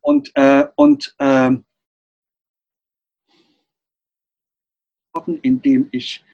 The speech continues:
meine Bedürfnisse erfüllt habe. Weißt du,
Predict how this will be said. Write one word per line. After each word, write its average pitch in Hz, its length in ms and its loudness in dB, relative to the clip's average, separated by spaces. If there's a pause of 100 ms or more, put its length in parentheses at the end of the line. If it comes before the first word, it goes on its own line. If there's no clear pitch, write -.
(300)
meine 117 400 -6
Bedürfnisse - 960 -4
erfüllt - 640 -10
habe. - 320 -20 (220)
Weißt - 280 -4
du, 175 180 -4